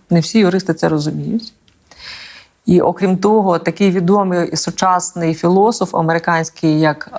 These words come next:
Майк Сендел, говорив, що мудру людину відрізняють дві речі: інтелект і виховання. У нас така престижна професія юриста. І ми забуваємо про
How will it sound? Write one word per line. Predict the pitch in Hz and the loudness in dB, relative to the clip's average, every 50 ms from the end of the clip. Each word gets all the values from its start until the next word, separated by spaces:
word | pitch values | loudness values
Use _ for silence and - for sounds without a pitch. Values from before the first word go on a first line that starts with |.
| 165 160 | 0 2
Майк | 170 180 170 160 156 | 2 2 2 0 -2
Сендел, | - - - 175 185 202 202 208 226 226 - | -6 -4 -2 0 0 0 0 0 0 0 0
говорив, | 175 - 202 185 180 180 170 151 147 143 | 0 -2 -2 -2 0 0 -2 -2 -4 -4
що | - - - 165 160 147 | -6 -4 -2 0 0 0
мудру | 147 165 190 226 240 214 202 185 | 0 2 2 2 2 2 0 0
людину | 175 175 165 180 208 214 202 | 0 0 0 2 2 2 0
відрізняють | 170 170 - 156 156 - 185 190 190 180 147 | 0 -2 -4 -6 -4 -2 0 0 0 0 -2
дві | 156 165 190 196 | -2 0 0 2
речі: | 185 185 160 135 - - - - - _ _ _ _ _ _ - _ _ _ - | 2 0 0 -2 -4 -8 -10 -12 -14 _ _ _ _ _ _ -20 _ _ _ -2
інтелект | 185 180 175 - 175 170 175 185 214 214 - - | 0 0 2 0 0 2 2 0 0 -2 -4 -8
і | 180 | -8
виховання. | 175 175 - 151 147 143 131 131 139 - - - _ _ _ _ _ _ _ _ _ _ _ _ _ - | -6 -6 -4 -2 -2 0 -2 -2 -4 -8 -14 -18 _ _ _ _ _ _ _ _ _ _ _ _ _ -2
У | 170 | 0
нас | 175 175 | 0 0
така | - 185 185 233 226 | -2 -4 -2 -2 -2
престижна | 226 226 185 - - - 202 180 180 185 170 160 - - 156 | -2 -4 -8 -6 -2 0 0 0 2 2 0 0 -2 -4 -6
професія | - - 165 - - 214 226 226 - - 170 165 | -6 -6 -4 -2 -2 -2 -2 -4 -4 -2 0 0
юриста. | 156 160 165 151 147 - - - - - - _ _ - - - - _ - | 0 0 0 -2 -2 -4 -8 -10 -14 -20 -20 _ _ -20 -20 -20 -14 _ 0
І | 170 | 0
ми | 180 196 | 2 2
забуваємо | 180 180 170 170 170 170 185 196 208 214 208 202 196 185 | 2 0 0 0 2 2 4 4 2 2 0 -2 -6 -8
про | 190 - 180 180 185 196 220 | -4 -2 0 2 2 2 0